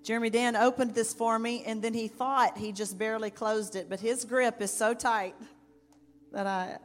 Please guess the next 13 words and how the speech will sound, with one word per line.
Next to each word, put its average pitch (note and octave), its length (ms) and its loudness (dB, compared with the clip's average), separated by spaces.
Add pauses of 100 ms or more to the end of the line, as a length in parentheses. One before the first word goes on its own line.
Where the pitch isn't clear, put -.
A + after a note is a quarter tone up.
(120)
it's F#3 200 -10
like G3 180 -8
starting G3 340 -12
it G3+ 80 -14
all F#3 180 -14
over. D#3+ 300 -20 (2750)
He G3+ 80 -6
doesn't F#3+ 220 -2
know F#3 40 -4
how F3 120 -4
strong F3 320 -6
he D#3 200 -6
is. C#3 300 -10